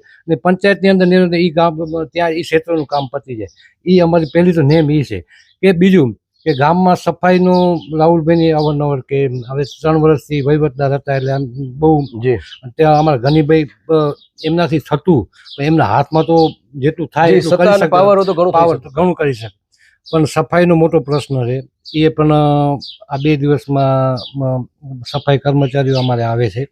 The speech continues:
Speaker 1: મોટા મોટો પ્રશ્ન રાહુલભાઈ જે કીધો કે બે રાજાના ત્રણ કિલોમીટર ત્રિજ્યાની અંદર ઝેરી બાવળથી ઘેરાયેલો છે, પણ અત્યારે ગામની ચોપેર જેટલા પણ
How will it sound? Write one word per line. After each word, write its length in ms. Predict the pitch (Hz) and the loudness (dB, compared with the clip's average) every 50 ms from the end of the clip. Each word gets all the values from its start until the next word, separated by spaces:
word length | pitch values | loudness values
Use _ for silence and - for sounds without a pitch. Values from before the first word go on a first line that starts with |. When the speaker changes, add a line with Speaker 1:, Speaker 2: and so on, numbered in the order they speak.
| _ _ _ _ - - - - _ _ _ _ | _ _ _ _ -20 -20 -20 -20 _ _ _ _
Speaker 1:
મોટા 340 | 156 139 131 143 147 - 175 | 0 2 2 2 2 2 2
મોટો 280 | 165 165 170 147 170 160 | 2 2 2 0 0 -2
પ્રશ્ન 580 | - 156 165 156 - - 170 165 160 160 156 - - _ _ _ _ _ 139 | 2 2 0 0 0 0 0 2 2 2 0 -2 -6 _ _ _ _ _ -2
રાહુલભાઈ 460 | 135 139 151 156 147 131 143 143 135 | 0 2 4 4 4 4 2 2 2
જે 140 | 127 135 123 | 2 0 0
કીધો 320 | - 147 147 131 131 113 98 90 - - _ _ _ _ _ _ _ _ _ | 0 -2 0 0 0 0 -2 -4 -10 -16 _ _ _ _ _ _ _ _ _
કે 340 | 139 143 147 147 147 143 143 - _ - - _ _ _ | 0 2 4 4 4 2 0 -4 _ -20 -20 _ _ _
બે 240 | 131 139 139 147 156 | -12 -4 0 2 4
રાજાના 440 | 156 156 151 139 156 151 151 151 147 | 4 4 4 2 2 2 2 0 -2
ત્રણ 280 | - - 151 160 156 | -2 -2 0 0 0
કિલોમીટર 520 | 139 - 151 156 151 151 151 - - 147 139 | 0 -2 -2 0 0 0 0 -2 -4 -6 -8
ત્રિજ્યાની 500 | 131 - 151 147 135 151 151 147 143 143 | -4 -4 -6 -2 0 0 0 2 0 0
અંદર 300 | 143 143 139 135 147 139 | 0 0 -2 -2 -2 -4
ઝેરી 320 | 120 104 127 139 139 143 | -2 0 2 2 2 0
બાવળથી 480 | 135 131 131 131 131 131 120 - - 120 | -2 -2 -2 -2 -2 -2 -4 -6 -8 -6
ઘેરાયેલો 480 | 110 131 135 131 127 123 110 107 107 | -2 -2 0 0 0 -2 -4 -6 -10
છે, 180 | 92 95 95 92 - - - - - - - _ _ | -10 -12 -16 -16 -16 -20 -20 -20 -20 -20 -20 _ _
પણ 100 | 135 123 | -4 -4
અત્યારે 320 | 127 - - 151 151 143 110 - - | -4 -2 -2 0 0 0 -2 -2 0
ગામની 380 | 113 117 135 156 170 175 175 | 0 2 4 4 4 2 0
ચોપેર 400 | - - 156 156 156 - 170 160 151 147 - _ _ | 0 0 0 0 2 0 0 -2 -2 -4 -10 _ _
જેટલા 320 | 120 131 139 - 180 175 170 | _ -6 -4 -2 0 -2 -2
પણ 320 | - 170 170 170 170 170 | 0 0 0 2 2 0